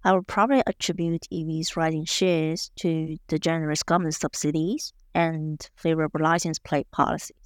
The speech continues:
But today, um, E Vs are popular in China because they are competitive and affordable products if we compare them with the traditional fossil fuel vehicles,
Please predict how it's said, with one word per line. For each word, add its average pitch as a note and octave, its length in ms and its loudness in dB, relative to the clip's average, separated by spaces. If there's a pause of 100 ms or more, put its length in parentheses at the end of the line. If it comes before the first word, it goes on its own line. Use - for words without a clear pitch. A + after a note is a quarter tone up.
(540)
But F#3+ 180 2
today, F3+ 560 2 (140)
um, E3 400 -4
E D#3+ 160 -4
Vs D#3 340 0
are D#3 140 -4
popular D#3 360 0
in D3+ 120 -2
China F3 520 -2 (160)
because E3+ 300 -4
they F3+ 220 2
are E3+ 160 0
competitive A3 920 2 (220)
and F#3 280 2
affordable D3 600 -2
products - 480 -4 (460)
if F3 160 -2
we F3+ 140 2
compare F#3 440 0
them E3+ 220 2
with D3+ 460 -2
the D3+ 320 0
traditional D#3 540 -2
fossil D#3 440 -2
fuel C#3+ 240 0 (100)
vehicles, C#3 540 -2